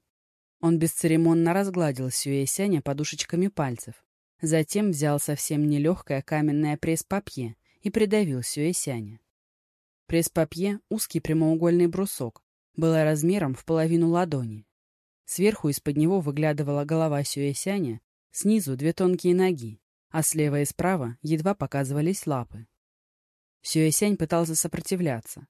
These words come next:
но, не считая того, что приподнял кончики лап, остался неподвижен, как гора. Сюэсянь. "Да чтоб тебя!" Сюаньминь больше не смотрел на него, сосредоточившись на воскурении благовоний.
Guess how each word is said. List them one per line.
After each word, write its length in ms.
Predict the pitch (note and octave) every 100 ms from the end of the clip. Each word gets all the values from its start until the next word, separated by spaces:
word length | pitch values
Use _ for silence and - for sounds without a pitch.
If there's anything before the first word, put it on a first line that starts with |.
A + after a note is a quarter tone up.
| _ _ -
но, 80 | F3+
не 120 | F3
считая 460 | - E3+ G3+ F#3+ D3+
того, 260 | D3+ D3+
что 200 | D3+ D#3+
приподнял 580 | - E3+ F#3+ E3 C3 A#2+
кончики 480 | - D3 C#3+ C#3 C#3+
лап, 300 | D3 F3 - _ _
остался 480 | F3 - F3+ F3+ F3
неподвижен, 640 | F3+ G3 F#3+ D#3+ B2+ A#2
как 200 | B2 C3+
гора. 460 | C3+ E3 D#3 A2+ G#2+ _ _ _ _ _ _ _ _ -
Сюэсянь. 760 | - F3 F3+ - D3 A#2 G#2 _ _ - - - - - - - - - - - - - - - - _ - - - _ _ _ _ _
"Да 220 | A3 F#3+ E3
чтоб 340 | - C4+ -
тебя!" 420 | - F#3 F#3 D3+ - - - - - _ _ _ _ _ _ _ _
Сюаньминь 600 | - - E3+ E3 G3 G#3
больше 300 | F#3+ F#3+ -
не 100 | F#3+
смотрел 440 | F3+ G3+ G3+ D#3 B2+
на 80 |
него, 360 | B2 B2 A2 A2+
сосредоточившись 960 | - B2+ D3+ D3 C#3+ G3+ - D#3 C3+ -
на 100 | D3
воскурении 520 | D3 - D#3 D#3 D#3
благовоний. 720 | D3+ D#3+ E3+ E3 C3+ A2+ A2